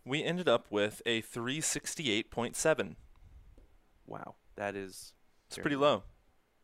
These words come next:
Speaker 2: But it makes sense, I
Speaker 1: Yeah.
Speaker 2: think. So. <laughs>
Speaker 1: Cou-, couple of things here. Uh,
Speaker 2: Yeah.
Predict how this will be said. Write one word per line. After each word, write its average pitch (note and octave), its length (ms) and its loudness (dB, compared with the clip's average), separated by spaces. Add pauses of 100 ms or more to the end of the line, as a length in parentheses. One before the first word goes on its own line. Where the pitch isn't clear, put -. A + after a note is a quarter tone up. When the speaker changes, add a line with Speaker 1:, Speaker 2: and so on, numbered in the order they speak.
(240)
Speaker 2:
But B2+ 180 0
it D3 80 -6
makes E3+ 180 -8
sense, - 360 -14 (100)
I G2+ 60 -14
Speaker 1:
Yeah. A#2+ 200 2
Speaker 2:
think. - 120 -8 (260)
So. - 260 -20 (200)
<laughs> - 540 -4
Speaker 1:
Cou-, G3 120 8 (160)
couple G3 240 6
of C#3+ 60 2
things D3+ 300 0
here. B2+ 600 4
Uh, B2+ 60 2
Speaker 2:
Yeah. A2 500 8